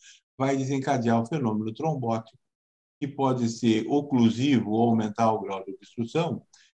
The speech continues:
Eu trouxe como exemplo uma placa de aterosclerose, o próximo,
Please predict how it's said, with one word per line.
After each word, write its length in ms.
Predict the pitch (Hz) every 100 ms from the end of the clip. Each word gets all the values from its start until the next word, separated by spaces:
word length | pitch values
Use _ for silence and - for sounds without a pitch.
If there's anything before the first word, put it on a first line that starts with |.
| -
Eu 160 | 147 156
trouxe 340 | 120 120 120
como 320 | 117 135 143
exemplo 640 | 135 117 170 165 - 90 - _ _ -
uma 300 | 135 165 175
placa 420 | 151 151 156 143
de 80 | 123
aterosclerose, 920 | 120 117 117 113 - 131 127 160 135
o 100 | 120
próximo, 560 | 117 113 113 151 175